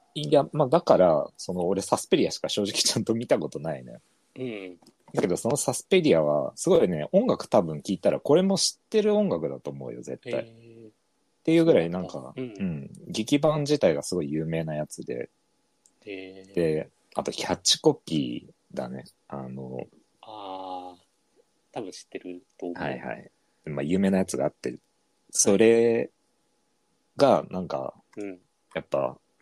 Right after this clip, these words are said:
Speaker 1: 一大ムーブメントな感じになったのではないかと。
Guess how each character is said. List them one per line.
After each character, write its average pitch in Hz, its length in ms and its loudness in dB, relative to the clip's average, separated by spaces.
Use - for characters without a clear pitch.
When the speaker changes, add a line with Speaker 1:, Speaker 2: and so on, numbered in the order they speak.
Speaker 1:
一 - 160 -2
大 82 160 4
ム 87 180 2
ー 85 40 0
ブ 76 120 0
メ 69 140 -10
ン 67 80 -10
ト 67 140 -6
な 65 80 -10
感 71 200 -4
じ 69 140 -8
に 69 80 -6
な 85 60 0
っ - 60 -4
た - 120 0
の 69 120 -4
で 65 80 -2
は 67 80 -4
な 76 120 -2
い 76 60 -2
か - 120 -6
と。 - 240 -10